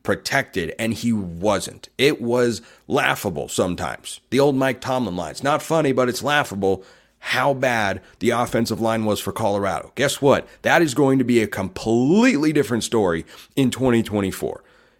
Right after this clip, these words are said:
Shedeur Sanders was sacked, I believe this led F B S, fifty-six <laughs> times last year. I, I, no, I, I,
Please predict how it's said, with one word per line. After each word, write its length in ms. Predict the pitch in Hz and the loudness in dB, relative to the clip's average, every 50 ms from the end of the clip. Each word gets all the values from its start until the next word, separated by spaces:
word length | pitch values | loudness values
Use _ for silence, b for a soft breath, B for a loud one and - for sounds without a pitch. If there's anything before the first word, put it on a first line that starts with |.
| b b _ _ | b b _ _
Shedeur 380 | - - - 117 160 214 240 220 | -8 -4 2 4 4 4 4 2
Sanders 480 | - 151 160 151 139 127 120 110 92 | 2 2 2 4 4 4 2 2 2
was 220 | 107 120 110 - - | 2 0 0 0 0
sacked, 360 | - 117 107 104 104 - - B B B B B B _ - 120 107 - _ _ _ | 0 2 2 2 0 -4 -10 B B B B B B _ -12 -12 -12 -12 _ _ _
I 80 | 104 113 | -4 -2
believe 380 | 110 113 110 117 123 127 113 | 0 0 4 6 6 4 4
this 200 | 107 110 101 - | 4 0 -2 0
led 160 | 110 110 110 104 | 0 0 2 2
F 200 | 101 98 - - | 0 0 0 0
B 100 | 104 110 | 0 0
S, 160 | 104 101 - | 0 0 -4
fifty-six 1120 | - - - - - 190 170 170 - - - 190 175 139 - - - 151 139 - - - | -10 -16 -20 4 6 6 6 6 2 -4 -4 -4 -2 -2 -2 -2 -2 -2 -2 -2 -6 -8
<laughs> 0 | |
times 640 | - - 135 117 110 - - 123 120 - - - - - | -6 -4 -2 -2 -2 -2 -4 -4 -4 -4 -4 -8 -4 -4
last 440 | - - - - - - - - - | -4 -4 -4 -6 -8 -8 -8 -6 -6
year. 380 | 147 151 - - 147 - - - - - _ _ _ _ _ _ _ _ _ _ _ _ _ _ _ _ _ _ _ _ _ _ _ - - B B B B B B B B B B B B B B _ _ _ _ _ - - | -6 -4 -2 -2 -4 -2 -4 -10 -16 -16 _ _ _ _ _ _ _ _ _ _ _ _ _ _ _ _ _ _ _ _ _ _ _ -20 -20 B B B B B B B B B B B B B B _ _ _ _ _ -20 -18
I, 120 | - - - - - | -16 -16 -16 -10 -10
I, 100 | - 139 113 117 - _ _ _ - | -10 -10 -10 -14 -20 _ _ _ -2
no, 260 | 185 185 185 180 185 185 - | 2 4 4 4 2 0 -2
I, 140 | 160 175 160 | -2 0 2
I, 180 | - 170 170 | 2 2 2